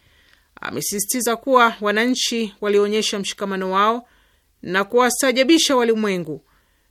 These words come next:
na akasema linapokuja swala la kutetea nchi, hitilafu zote huwekwa kando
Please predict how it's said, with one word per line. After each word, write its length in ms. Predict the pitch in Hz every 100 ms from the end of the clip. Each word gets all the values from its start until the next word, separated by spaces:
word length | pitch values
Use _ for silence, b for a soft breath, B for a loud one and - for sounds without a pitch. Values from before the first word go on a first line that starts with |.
| -
na 300 | - 151 -
akasema 600 | 294 254 320 330 269 190
linapokuja 560 | 214 240 247 359 359 285
swala 320 | - 302 254
la 100 | 226
kutetea 440 | - 226 269 233
nchi, 440 | 240 226 226 202 b b b _ -
hitilafu 500 | 196 214 226 220 202
zote 400 | 214 226 220 226
huwekwa 680 | 208 214 208 214 - 214
kando 600 | 214 - 240 220 180 160